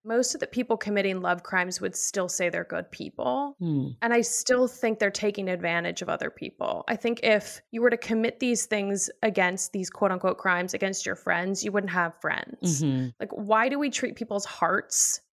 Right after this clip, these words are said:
Speaker 1: any different than, like, a fine china, you know? Like, we should be trying to leave people better than we find them. And instead, it seems that dating and the pursuit of love has turned into this thing that is so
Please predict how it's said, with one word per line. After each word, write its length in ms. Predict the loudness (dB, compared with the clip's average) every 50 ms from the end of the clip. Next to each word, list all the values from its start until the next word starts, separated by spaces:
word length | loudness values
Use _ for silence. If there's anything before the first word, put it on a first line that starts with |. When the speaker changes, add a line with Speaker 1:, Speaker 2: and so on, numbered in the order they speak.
| 2 4
Speaker 1:
any 240 | 6 6 8 6 6
different 600 | 6 6 4 4 6 4 4 4 2 -2 -2 0
than, 180 | 2 2 4
like, 220 | 4 2 2 4 4
a 420 | 4 6 6 6 6 6 4 2 -2 -10
fine 640 | -14 -2 2 4 4 4 4 4 2 2 0 0 -2
china, 560 | -2 -2 0 0 2 2 2 2 2 -2 -6 0
you 100 | 2 4
know? 180 | 6 6 6 6
Like, 220 | 6 4 2 2
we 60 | -6 -4
should 160 | -4 -2 -2
be 80 | -2
trying 320 | -2 0 2 2 2 4 2
to 340 | 2 2 4 6 6 6 6
leave 440 | 2 -2 0 0 2 2 2 0 -2
people 300 | -4 -6 -2 0 0 2
better 240 | 2 4 4 4 2
than 220 | 2 0 -2 -2
we 320 | -2 -2 0 0 -2 -4 -6
find 440 | -8 -4 0 0 0 0 0 -4 -4
them. 420 | 0 0 2 2 2 0 -2 -4 _ _ 2 2
And 120 | 4 4
instead, 760 | 4 2 2 0 -2 -4 0 2 4 6 6 6 6 4 2
it 200 | 0 -2 -2 -2
seems 720 | -4 -4 -2 -2 -2 0 0 0 -2 0 -2 -4 -4 -6 _ -2
that 300 | 0 0 0 0 -2 -2
dating 460 | 0 2 2 2 0 0 0 0 0
and 120 | -2 -2 -4
the 60 | -4
pursuit 460 | -6 -6 -8 -8 -6 -4 -4 -4 -4
of 160 | -4 -8 -8
love 340 | -4 -2 0 2 2 0 0
has 240 | -2 -8 -6 -6 -6
turned 260 | -6 -4 -4 -4 -2
into 240 | -4 -4 -6 -6 -4
this 280 | -4 -4 -2 -2 -6 -4
thing 380 | -4 -2 -2 -2 -4 -4 -6 -6 -4
that 120 | -2 -2
is 140 | -2 -2 -2
so 800 | -6 -8 -4 -2 0 0 2 2 2 2 2 0 -2 -4 -6